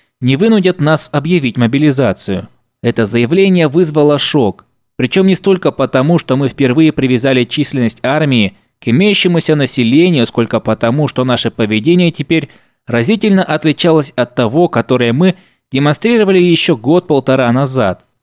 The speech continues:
Так что все вокруг начали прощупывать позиции друг друга и прикидывать расклады. А Даннигер доложил мне, что деятельность австрийской и немецкой резидентур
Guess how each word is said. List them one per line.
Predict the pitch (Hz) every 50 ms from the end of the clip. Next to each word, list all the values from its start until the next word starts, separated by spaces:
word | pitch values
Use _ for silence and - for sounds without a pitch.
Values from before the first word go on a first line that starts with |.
| _ _ _ _ _ -
Так | 123 120 -
что | - - 131
все | 220 - - 196 185
вокруг | 156 - - 165 151 -
начали | - 151 151 143 - 147 131 131
прощупывать | - 139 131 131 - - 180 160 - 139 131 123 -
позиции | - 131 123 - 156 143 - - 135
друг | 120 113 120 117 104 110
друга | 117 156 175 175 175 180 175 156 - _ _ _ _ _ _ -
и | 131 135
прикидывать | - 196 220 202 - 180 117 110 107 107 107 -
расклады. | 117 135 147 - - - 160 135 113 101 101 95 - _ _ _ _ _ _ -
А | - 120
Даннигер | 107 113 143 180 190 196 190 170 156 170 170 160
доложил | 143 127 135 131 131 123 127 196 220 208
мне, | 190 190 185 170
что | - - 160
деятельность | 143 135 175 180 175 170 165 156 151 139 - -
австрийской | - 147 135 - - - 156 175 170 - - 131 117
и | - - 135 127
немецкой | 131 131 139 143 151 147 135 - - 127
резидентур | 123 123 117 113 113 110 123 117 120 - 180 190 180 165